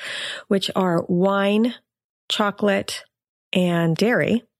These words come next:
Those are my favorite things. And of course, I'm sensitive to them, probably 'cause I've overeaten them all my life. But I'm able to eat non-cow dairy. Like, I'm able to eat sheep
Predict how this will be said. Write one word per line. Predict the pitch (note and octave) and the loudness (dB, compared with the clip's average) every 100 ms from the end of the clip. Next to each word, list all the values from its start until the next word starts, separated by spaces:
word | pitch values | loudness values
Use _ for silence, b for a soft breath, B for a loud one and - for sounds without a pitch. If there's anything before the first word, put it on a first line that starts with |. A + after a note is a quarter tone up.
| _ _ _ - | _ _ _ -6
Those | F3 | -4
are | D#3 | 0
my | D3+ D3+ - | 0 -2 -6
favorite | - C4 A3+ - | -2 0 0 -2
things. | F#3 F3+ G#3 | 0 0 0
And | F3+ E3 | 0 0
of | |
course, | - E3+ - | -2 -4 -2
I'm | E3 D#3 | -2 -2
sensitive | - D#3 D3 E3 | -2 -4 -4 -8
to | - E3+ | -4 -2
them, | D#3+ | 0
probably | E3 A#3 G#3 | 0 0 0
'cause | F#3 | 0
I've | E3+ D#3 | -2 -2
overeaten | F3+ E3+ - F3+ E3 | 0 0 0 0 0
them | D#3+ D#3 | 0 0
all | |
my | D3+ D3+ | -2 -2
life. | D3 D3 F#3 _ _ B B B B B B - | -2 -2 -2 _ _ B B B B B B -2
But | D4 | 0
I'm | D#4 G#4+ B4+ - | 2 2 2 0
able | C#4 C#4 D4 C#4 | 0 2 0 -2
to | - A3 G#3+ G3+ _ _ - | -2 0 2 0 _ _ -4
eat | A#3 A#3 A3+ - - - - | 0 2 0 -2 -8 -10 -4
non-cow | G3 G3+ G#3+ A3 A3+ A3+ - E3 F3+ A#3 | 2 4 4 2 2 0 -2 -2 0 0
dairy. | C#4+ D4 D#4+ E4+ | 0 0 0 0
Like, | C#4+ G3+ | 0 0
I'm | G3+ G3 | 0 0
able | G3+ G3 G#3+ | 0 0 -2
to | - - | -4 -4
eat | G3+ F#3+ - - | 0 0 -2 -6
sheep | - - A#3+ B3+ - | -6 -2 0 0 -4